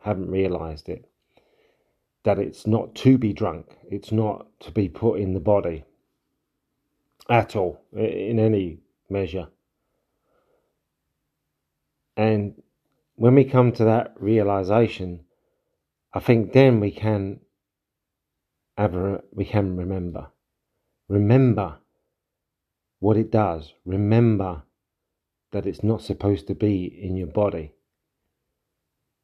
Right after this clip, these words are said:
And at those ti-, days, we can have many of our remembrance days of why we s-, we stopped drinking. You know,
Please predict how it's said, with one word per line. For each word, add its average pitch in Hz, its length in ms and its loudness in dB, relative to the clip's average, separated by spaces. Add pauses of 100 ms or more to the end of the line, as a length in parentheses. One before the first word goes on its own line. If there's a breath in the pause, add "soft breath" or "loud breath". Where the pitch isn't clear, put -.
(540)
And 101 160 0
at 95 100 -2
those 113 280 4
ti-, 104 300 -6 (100)
days, 95 340 -2 (120)
we 110 180 0
can 107 140 -2
have 104 160 2
many 110 480 2 (640)
of 104 80 -2
our 156 240 6
remembrance 95 680 -4
days 82 520 -10 (1080)
of 92 160 -4
why 110 600 4 (680)
we 95 160 -6
s-, 82 140 -16
we 98 300 -8 (120)
stopped - 380 -6
drinking. 82 420 -10 (2250)
You 92 120 -8
know, 87 300 -8